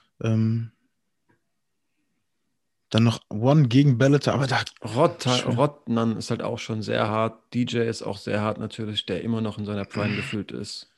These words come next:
Speaker 1: Du hast gesagt, wir dürfen auch Kickboxer und so nehmen, ne?
Speaker 2: Ja, von, <laughs> ja, aber die kämpfen M M A, das ist halt schon hart für die.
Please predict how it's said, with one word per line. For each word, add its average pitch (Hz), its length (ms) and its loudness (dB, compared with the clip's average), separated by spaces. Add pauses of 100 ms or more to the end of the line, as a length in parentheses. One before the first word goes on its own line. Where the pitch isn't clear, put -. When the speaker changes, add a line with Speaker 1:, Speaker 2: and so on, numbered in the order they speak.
Speaker 1:
Du 170 80 4
hast 185 140 4
gesagt, 185 280 8
wir 175 80 8
dürfen 185 280 8
auch 147 100 6
Kickboxer 147 460 4
und 117 120 4
so 117 120 2
nehmen, 113 260 6
ne? 160 220 8 (1200)
Speaker 2:
Ja, 107 420 -10
von, - 200 -16 (220)
<laughs> - 160 -18
ja, - 180 0
aber 151 120 8
die 156 140 4
kämpfen 170 280 4
M 180 120 2
M 190 100 2
A, 131 220 4
das 110 100 0
ist - 80 -2
halt 123 180 0
schon 160 240 0
hart 151 220 4
für 101 160 -6
die. 98 260 -8